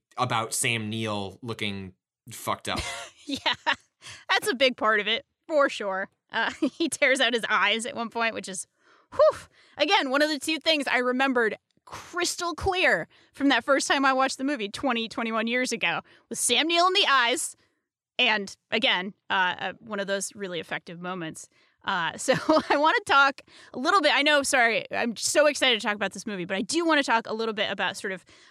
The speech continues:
Speaker 2: most effective moments, 'cause I know we probably share at least one of them, uh, which, which happens to be Justin in the airlock. Uh, so I'm gonna set this up a tiny bit. This is, uh,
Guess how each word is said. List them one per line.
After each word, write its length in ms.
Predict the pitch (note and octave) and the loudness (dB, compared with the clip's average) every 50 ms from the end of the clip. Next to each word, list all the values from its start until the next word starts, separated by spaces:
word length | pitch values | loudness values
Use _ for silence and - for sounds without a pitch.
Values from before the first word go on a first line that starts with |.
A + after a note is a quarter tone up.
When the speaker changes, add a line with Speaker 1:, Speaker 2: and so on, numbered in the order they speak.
| _ _ | _ _
Speaker 2:
most 300 | A#3+ B3+ C4 C4 - - | 4 4 4 4 2 -2
effective 380 | A3 - A#3 G#3 - A3 G3+ | -4 -4 -4 -4 -4 -6 -6
moments, 340 | G#3+ G#3+ G3+ G3 G3+ F3 - | -4 -4 -2 -4 -4 -6 -8
'cause 140 | - A3+ B3 | -4 0 2
I 80 | B3 | 4
know 340 | C4 B3+ C#4 D4 D4 C#4 B3+ A3+ | 6 6 6 6 6 6 6 4
we 160 | G#3 A#3 A3 | 2 -2 -6
probably 460 | - - B3 A3 G#3 G#3 F3+ F3 - - - | -2 -2 -2 0 0 -2 -4 -4 -8 -10 -6
share 300 | - - B3 G3 F#3+ - | -4 -2 0 0 0 -2
at 80 | - | -2
least 400 | G3+ A3 B3+ C#4 B3+ A3+ - - | -2 0 0 0 0 0 -4 -4
one 160 | G#3+ G3+ F#3 | -4 -4 -4
of 80 | F#3+ F3+ | -4 -6
them, 260 | F#3 F3 F3 F3 F3+ - _ _ _ _ _ _ _ | -6 -8 -8 -8 -10 -14 _ _ _ _ _ _ _
uh, 280 | - F#3+ F#3 E3+ D#3+ | -2 -2 0 -2 -2
which, 260 | - G#3+ G#3+ G#3 - - - | -4 -4 -6 -6 -6 -10 -6
which 160 | A3 G#3+ G3+ | -8 -6 -4
happens 320 | - G3+ G3+ - A3 G3 - | -2 -4 -2 -2 -4 -8 -8
to 60 | - | -8
be 100 | F3+ E3 | -10 -10
Justin 520 | F3 - A#3 F#3+ G#3+ - - - G#3 F#3+ - | -4 -2 -2 -2 -2 -2 -4 -4 -6 -6 -6
in 80 | F#3 F#3+ | -6 -6
the 120 | F3+ - - | -8 -4 0
airlock. 640 | A#3 A3+ G#3 G#3 F#3 F3 E3 C#3 D3+ - - _ _ _ _ _ _ _ | 0 0 0 0 -2 -2 -4 -4 -4 -6 -14 _ _ _ _ _ _ _
Uh, 260 | - F#3+ F3 D#3 D3+ - | -12 -10 -10 -10 -10 -6
so 240 | A#3 - B3 A3 | -4 -4 -2 0
I'm 80 | G3+ G#3+ | 0 0
gonna 140 | B3 B3 A#3+ | 0 -2 -2
set 180 | - - G#3 | -4 -6 -4
this 160 | - A3 F#3 - | -4 -4 -4 -4
up 140 | F#3+ E3 - | -6 -8 -8
a 40 | - | -14
tiny 360 | - - C#4 B3+ B3 A#3+ G#3 | -10 -6 -4 -2 -2 -4 -6
bit. 320 | F3 F#3+ F3 F3 F3 - _ _ _ _ _ _ _ _ | -6 -6 -8 -8 -8 -12 _ _ _ _ _ _ _ _
This 160 | A3 A3 - | -4 -2 -2
is, 420 | - G#3 G3+ F#3 F3 E3+ E3+ - - _ | 0 0 -2 -2 -2 -6 -8 -10 -10 _
uh, 360 | - G#3 F#3+ F3+ E3+ D3 C3 | -16 -14 -12 -10 -10 -12 -12